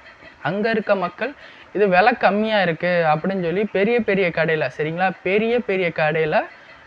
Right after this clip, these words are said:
இருந்து வாங்கி அதை வந்து, அ, யூஸ் பண்ணிட்டு தான் இருக்காங்க. அது கொடுக்குறாங்க. பேப்பர் கப்பு, டீ கப்புன்ற சொல்றோம் பார்த்தீங்களா, பேப்பர் கப். இந்த பேப்பர் கப்லயும்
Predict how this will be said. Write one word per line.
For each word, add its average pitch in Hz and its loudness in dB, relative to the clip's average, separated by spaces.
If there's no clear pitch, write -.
இருந்து 190 0
வாங்கி 175 0
அதை 175 0
வந்து, 170 -2
அ, 143 -4
யூஸ் 202 -4
பண்ணிட்டு 160 -4
தான் 180 0
இருக்காங்க. 147 -6
அது 160 -2
கொடுக்குறாங்க. 160 -4
பேப்பர் 208 -2
கப்பு, 160 -6
டீ 233 0
கப்புன்ற 180 -4
சொல்றோம் 170 -4
பார்த்தீங்களா, 156 -4
பேப்பர் 196 -2
கப். 156 -8
இந்த 147 -6
பேப்பர் 214 -2
கப்லயும் 190 -4